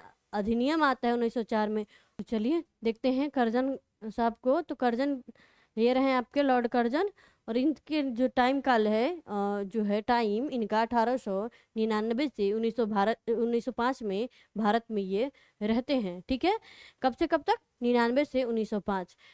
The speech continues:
इनके टाइम की कुछ इंपॉर्टेंट घटनाएं जो है हम लोग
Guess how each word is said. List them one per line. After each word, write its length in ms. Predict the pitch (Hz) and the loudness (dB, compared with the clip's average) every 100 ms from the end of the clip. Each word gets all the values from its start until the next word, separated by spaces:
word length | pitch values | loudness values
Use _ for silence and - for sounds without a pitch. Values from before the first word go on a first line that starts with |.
| _ | _
इनके 260 | 226 226 262 | -4 0 0
टाइम 260 | 254 240 254 | 2 2 0
की 100 | 254 | -4
कुछ 260 | 254 233 | -4 -4
इंपॉर्टेंट 680 | 269 220 180 220 247 262 262 | -4 -6 -2 0 0 -4 -4
घटनाएं 500 | 214 233 - 214 240 233 | -4 -4 -2 0 2 2
जो 100 | 214 | 0
है 260 | 190 202 | -2 -6
हम 200 | 226 214 | -4 -2
लोग 220 | 202 247 | 0 0